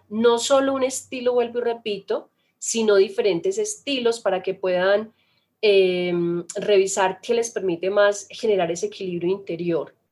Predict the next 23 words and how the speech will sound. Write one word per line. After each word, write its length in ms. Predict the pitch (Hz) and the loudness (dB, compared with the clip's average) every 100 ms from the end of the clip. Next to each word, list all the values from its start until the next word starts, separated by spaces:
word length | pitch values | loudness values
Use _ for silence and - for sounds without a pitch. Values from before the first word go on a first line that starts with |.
| 190 | -4
Eh, 400 | 185 180 180 175 | -2 -2 -2 -2
entonces, 640 | 175 175 175 175 190 196 | -4 -6 -6 -4 -4 -2
bueno, 220 | 202 190 | 0 2
Esteban, 480 | 202 - 262 269 214 | 0 2 4 4 2
yo 80 | 185 | -2
no 100 | 185 | -4
sé 200 | 202 214 | -2 0
ahí 280 | 202 208 185 - | 0 0 -8 -8
qué 500 | 220 208 196 190 180 | 2 4 4 2 0
de, 340 | 190 185 180 - | 0 0 -2 -8
de 140 | 165 | -6
lo 120 | 160 165 | -6 -6
que 160 | - | -8
yo 140 | 170 160 | -8 -6
compartí 480 | 180 180 180 - | -8 -4 -6 -8
quieras 380 | 170 190 185 190 | -6 -2 -2 -2
aportar 520 | 175 170 - - 196 | -6 -8 -10 -4 -2
un 80 | 165 | -2
poco 280 | 196 185 190 | -4 -2 -2
más, 480 | 196 185 208 - _ _ _ | 2 2 0 -6 _ _ _
profundizar 760 | 196 202 185 170 165 196 156 151 | -2 -2 -2 -4 -4 0 0 0
de 120 | 190 | -8
pronto. 500 | - 160 156 160 160 | -6 -6 -8 -16 -20